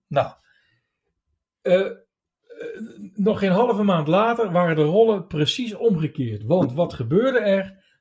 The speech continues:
Paus Franciscus eiste het ontslag van de grootmeester,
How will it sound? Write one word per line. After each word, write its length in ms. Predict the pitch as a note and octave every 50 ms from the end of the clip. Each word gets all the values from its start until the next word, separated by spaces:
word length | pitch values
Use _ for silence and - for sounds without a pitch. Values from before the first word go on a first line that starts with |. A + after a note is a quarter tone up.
| _ -
Paus 220 | - F#3 F3 D3+
Franciscus 840 | - - C#3+ A2+ - - C4 B3 - - - - G#2+ - - _ _
eiste 600 | - G#3+ A#3+ A#3+ A3+ - - - B2+ A2 - _ _ _ _ _ _ _ _ _ _
het 160 | - D#3 -
ontslag 540 | - D#3+ C#3+ - - F#3 D#3+ C#3 A#2+ - -
van 320 | - D#3+ C#3 B2+ A#2 A#2
de 100 | A2+ C3
grootmeester, 880 | A#2+ - - C3+ C3+ D#3 E3 E3+ E3+ F3+ F#3+ F#3+ F#3 - - C4+ - _